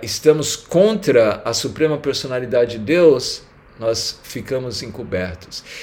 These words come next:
E assim ele estava encoberto e ele estava adorando o Senhor Brahma como se pro-,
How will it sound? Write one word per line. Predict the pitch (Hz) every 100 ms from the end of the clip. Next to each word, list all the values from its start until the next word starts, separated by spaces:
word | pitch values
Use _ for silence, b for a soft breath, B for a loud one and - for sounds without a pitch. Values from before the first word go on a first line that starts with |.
| B
E | 139 156
assim | 156 190
ele | 185
estava | 180 180 175
encoberto | 170 160 135 180 180 175
e | 147
ele | 170 170 160 - - -
estava | - 165 151
adorando | 156 156 151 165 175
o |
Senhor | 165 - 156
Brahma | 110 131 170 190
como | 175 175 185
se | -
pro-, | 160 165 165